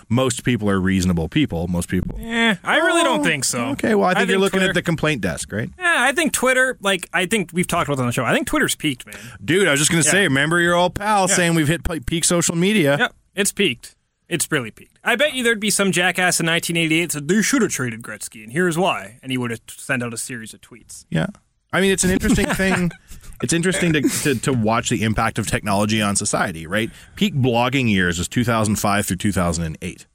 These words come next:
Speaker 1: And at one point, there was more people in the U S who laid claim to being a blogger than a bartender for a
Speaker 2: Really?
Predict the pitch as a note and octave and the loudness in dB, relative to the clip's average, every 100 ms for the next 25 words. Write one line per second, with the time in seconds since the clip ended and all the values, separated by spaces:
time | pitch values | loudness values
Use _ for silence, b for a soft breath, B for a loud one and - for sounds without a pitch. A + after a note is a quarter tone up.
0 | _ _ _ - A2 A2+ C3+ C3+ C#3 B2 | _ _ _ -4 -2 0 -2 -2 -2 0
1 | A2+ G2+ G#2 A2 - A2+ G#2+ G2 F#2+ G2+ | 2 2 2 2 0 0 2 2 4 4
2 | G2 G2 F#2+ - G#2 G2 F2+ G2 F#2+ - | 4 2 0 0 0 0 2 0 0 -2
3 | A2 G#2 G2+ F#2 G2 F2 D#2+ E2+ F#2+ B2 | -2 0 -2 -2 0 -2 -2 -2 0 0
4 | B2 G2+ E2 F2 F#2 - A1+ - - - | 0 0 -2 -2 -4 -6 -14 -18 -16 -4
5 | E3 C4 | -2 0